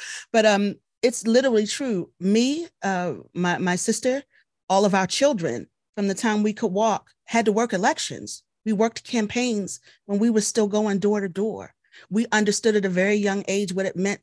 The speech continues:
to, uh, create a campaign and support a community. My father, as a community organizer, and has run for office and run the campaigns of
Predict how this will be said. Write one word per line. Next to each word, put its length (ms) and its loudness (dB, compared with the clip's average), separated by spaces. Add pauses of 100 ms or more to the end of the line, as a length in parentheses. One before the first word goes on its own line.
to, 240 -2 (240)
uh, 60 -6
create 360 2
a 60 0
campaign 580 -2
and 120 -4
support 340 -6
a 40 -6
community. 600 -4 (300)
My 80 -2
father, 320 2
as 160 0
a 60 -6
community 380 -2
organizer, 760 -2 (300)
and 140 0
has 200 0
run 180 0
for 160 -6
office 380 -4
and 120 0
run 120 0
the 80 -4
campaigns 720 -2 (340)
of 320 0